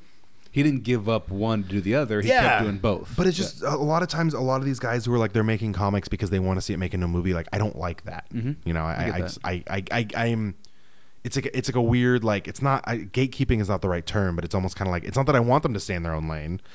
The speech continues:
Speaker 2: but it's just, it's kinda, it's almost kinda like a weird loyalty where it's like, "No, you're a comic book creator. Like, you need to create comics." Like, but if, again, if you wanna fucking do something, I'm not gonna tell you you can't fucking do it.
Speaker 1: You, you should be content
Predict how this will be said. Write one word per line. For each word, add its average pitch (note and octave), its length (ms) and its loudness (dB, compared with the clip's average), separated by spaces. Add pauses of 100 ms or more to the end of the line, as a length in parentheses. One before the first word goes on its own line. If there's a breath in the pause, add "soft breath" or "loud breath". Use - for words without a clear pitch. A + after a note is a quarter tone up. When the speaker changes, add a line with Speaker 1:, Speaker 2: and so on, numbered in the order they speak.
(200 loud breath)
Speaker 2:
but A2+ 100 2
it's G2 140 0
just, G2+ 100 -6
it's - 140 -6
kinda, - 240 -2
it's - 100 0
almost G3+ 220 2
kinda G3 120 0
like F#3 100 2
a - 20 6
weird E3 260 4
loyalty D3+ 640 4 (340 loud breath)
where A2 80 4
it's A2+ 120 2
like, G#2 120 2
"No, E3 100 4
you're B2+ 160 4
a - 40 0
comic G#3 300 4
book E2 160 -4
creator. E2 340 -4
Like, F2 160 -2
you A#2+ 60 2
need D#3 100 2
to D3+ 80 -2
create - 220 -2
comics." B2 600 -4
Like, F#2+ 200 -2 (100)
but C#3 100 2
if, B2 160 -4
again, D3 220 -6
if A2 80 -6
you A#2+ 80 0
wanna A#2+ 140 0
fucking A2+ 240 -2
do A#2 80 2
something, G#2+ 200 -2
I'm G2 80 -2
not G2+ 80 -4
gonna G#2 140 -4
tell G2 140 0
you F#2+ 60 2
you E2+ 40 -4
can't F2 220 -4
fucking E2+ 220 -4
do G#2 140 2
it. A2 80 2
Speaker 1:
You, C#3 120 2
you C3+ 200 -2
should A2 240 -4
be A2+ 200 2
content - 1000 -4